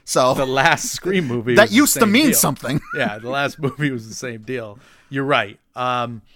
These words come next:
Speaker 2: I would fear a rewatch at this moment. I'm gonna do a rewatch.
Speaker 1: I would too.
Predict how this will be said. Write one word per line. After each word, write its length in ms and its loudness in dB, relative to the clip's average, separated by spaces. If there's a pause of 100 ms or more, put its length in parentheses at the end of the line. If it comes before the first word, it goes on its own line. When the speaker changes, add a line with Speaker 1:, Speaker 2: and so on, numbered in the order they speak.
(720)
Speaker 2:
I 160 4
would 260 -2
fear 640 0
a 120 -4
rewatch 720 -6
at 100 -12
this 220 -12
moment. 340 -12
I'm 140 -4
gonna 360 0
do 200 0
a 60 2
rewatch. 340 -2 (140)
Speaker 1:
I 40 2
would 220 -2
too. 200 -4